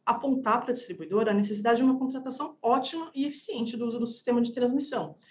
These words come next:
Isso deve ser feito com base nos critérios literais, históricos e principalmente teleológicos. E até a tran-, a, a S R T traz aqui uma citação da nota técnica que instruiu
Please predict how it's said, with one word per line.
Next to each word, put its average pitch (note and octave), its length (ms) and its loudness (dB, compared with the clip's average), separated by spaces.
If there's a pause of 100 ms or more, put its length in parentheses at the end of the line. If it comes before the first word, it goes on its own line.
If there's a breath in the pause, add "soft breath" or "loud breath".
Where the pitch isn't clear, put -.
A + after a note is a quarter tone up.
(180 soft breath)
Isso G3+ 220 0
deve F#3+ 160 2
ser F#3+ 120 -2
feito F#3 260 -4
com G3 100 -6
base F3+ 220 0
nos F3 140 -8
critérios E3 320 -8
literais, F#3+ 680 0
históricos G#3 600 -2
e - 80 -10
principalmente A#3+ 880 -2 (280)
teleológicos. G#3+ 920 2 (280 loud breath)
E C4+ 60 0
até B3 240 4
a B3 220 2
tran-, F#3+ 280 -6
a, E3+ 500 -6
a E3+ 140 -10
S F3 160 -2
R F#3 160 0
T F3+ 140 -4
traz F#3+ 400 4
aqui A3 420 -6 (420)
uma G3 120 -2
citação G3+ 500 0
da A3+ 80 6
nota F3 240 0
técnica F3 380 0
que - 140 -4
instruiu G#3 760 0